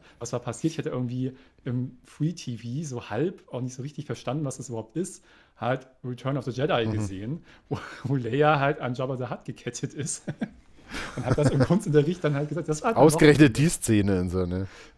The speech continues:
Speaker 1: Fand die damals schon gut. Das Text-Adventure
Speaker 2: Ja.
Speaker 1: dazu hab ich nie gespielt, aber
Speaker 2: Da gab's ein Text, ach so, ja, ja.
Speaker 1: <laughs>
Speaker 2: Ja.
Speaker 1: Das, das fehlte dann in meiner Historie. Aber der, ich hab sogar auch einen Bezug, ich erzähle das jetzt nicht nur aus Quatsch, weil es eigentlich ganz interessant ist,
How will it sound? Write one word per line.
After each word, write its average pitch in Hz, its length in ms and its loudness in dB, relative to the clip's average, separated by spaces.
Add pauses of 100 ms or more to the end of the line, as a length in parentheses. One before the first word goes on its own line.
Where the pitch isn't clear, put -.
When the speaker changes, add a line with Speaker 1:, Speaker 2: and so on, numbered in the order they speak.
Speaker 1:
Fand - 340 -8
die 131 140 -8
damals 135 300 -4
schon 160 100 -8
gut. 190 260 -10 (140)
Das - 160 -10
Text-Adventure 151 420 -2
Speaker 2:
Ja. 139 60 -4
Speaker 1:
dazu - 120 -4
hab 143 80 -2
ich - 80 -8
nie 139 100 -4
gespielt, 170 380 -6
aber 143 320 -6 (260)
Speaker 2:
Da - 60 -10
gab's 90 220 -4
ein 87 60 -6
Text, 104 260 2
ach 104 80 2
so, 131 160 4
ja, 104 380 6
ja. 107 240 0
Speaker 1:
<laughs> - 280 -20
Speaker 2:
Ja. 67 180 -8 (460)
Speaker 1:
Das, - 200 -8
das - 140 -8
fehlte 147 240 -2
dann 127 120 -4
in 147 80 -8
meiner 120 160 -8
Historie. 120 500 -8 (380)
Aber 196 240 6 (600)
der, 139 120 2
ich 175 160 -6
hab 190 60 0
sogar 185 200 2
auch - 60 2
einen 143 80 -4
Bezug, 233 340 -2
ich - 60 -10
erzähle 151 240 0
das 143 120 -2
jetzt - 120 -16
nicht 151 140 -8
nur 131 80 -10
aus 117 120 -12
Quatsch, - 320 -8 (720)
weil 147 140 0
es 151 120 -6
eigentlich 180 220 -2
ganz 156 140 -4
interessant 156 480 -6
ist, 165 280 -8